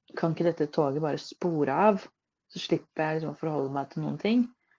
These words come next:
Men samtidig så planla jeg jo foreldresamtale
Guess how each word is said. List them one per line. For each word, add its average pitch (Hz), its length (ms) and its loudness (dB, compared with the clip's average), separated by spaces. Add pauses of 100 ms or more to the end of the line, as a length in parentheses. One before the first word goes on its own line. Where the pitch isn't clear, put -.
(380)
Men 185 200 4
samtidig 190 920 6 (100)
så 208 240 0
planla 151 640 6
jeg 156 260 0
jo 196 180 4
foreldresamtale 151 1080 2